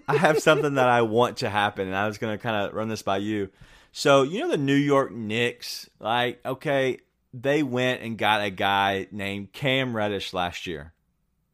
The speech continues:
They did not play <laughs> Cam Reddish much.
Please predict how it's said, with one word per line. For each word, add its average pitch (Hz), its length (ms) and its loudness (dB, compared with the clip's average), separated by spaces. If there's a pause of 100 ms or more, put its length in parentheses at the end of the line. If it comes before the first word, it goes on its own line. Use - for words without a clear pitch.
(600)
They 123 200 4
did 156 200 0
not 135 320 2
play 156 280 2
<laughs> 143 80 -12
Cam 127 380 -2
Reddish 123 380 0
much. - 480 -8